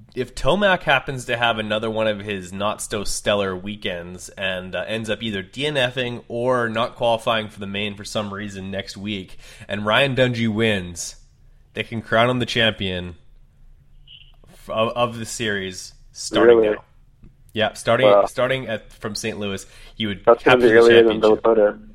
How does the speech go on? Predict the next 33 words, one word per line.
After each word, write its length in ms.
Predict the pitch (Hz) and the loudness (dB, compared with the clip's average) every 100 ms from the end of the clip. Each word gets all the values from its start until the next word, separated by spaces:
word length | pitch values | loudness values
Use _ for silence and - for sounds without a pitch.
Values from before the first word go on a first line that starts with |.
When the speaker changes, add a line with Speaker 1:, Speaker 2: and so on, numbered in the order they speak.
| - - - _ _ _ - - - | -20 -20 -20 _ _ _ -20 -20 2
Speaker 1:
That 220 | 123 160 | 6 6
is, 240 | 147 123 | 2 0
that's 240 | 131 143 - | 0 0 -2
pretty 240 | - 151 | -8 -2
damn 260 | 143 139 131 | 2 4 2
early. 400 | 117 98 90 92 | 0 -2 -4 -6
Um, 880 | 101 98 98 98 98 98 95 92 - - - | -2 2 2 2 2 0 -4 -10 -16 -20 -8
I 100 | 120 | -8
can't 240 | - 127 | -4 -4
remember 400 | 123 123 117 117 | -2 -2 -2 -2
the 80 | 107 | 0
last 360 | 110 113 113 - | 0 -2 -2 -2
time 320 | 110 110 107 | 0 0 -4
something 240 | 120 113 | -6 -2
got 180 | 107 98 | -2 0
wrapped 260 | 107 107 110 | -2 -2 -6
up 120 | - | -4
that 180 | 107 - | -4 -4
soon. 460 | - 113 110 110 | -6 -4 -4 -4
Maybe 640 | 113 117 110 110 110 104 - - - - - - | -4 -4 -4 -4 -4 -6 -10 -20 -18 -16 -2 6
Speaker 2:
R 160 | 123 | 6
V 200 | 120 127 | 8 4
one, 580 | 123 123 117 110 110 113 | 4 0 -2 -4 -10 -12
I 120 | 95 | -4
wanna 240 | 110 120 - | -2 -2 -2
say 80 | 117 | -2
it 40 | 117 | 0
was, 80 | |
like, 200 | 110 104 | 0 -2
twenty 280 | - 120 113 | -6 -6 -6
thirteen 500 | - 113 110 127 123 | 0 0 0 -2 0
in 100 | 113 | -2
Houston, 420 | 110 117 - 123 | 0 -2 0 -2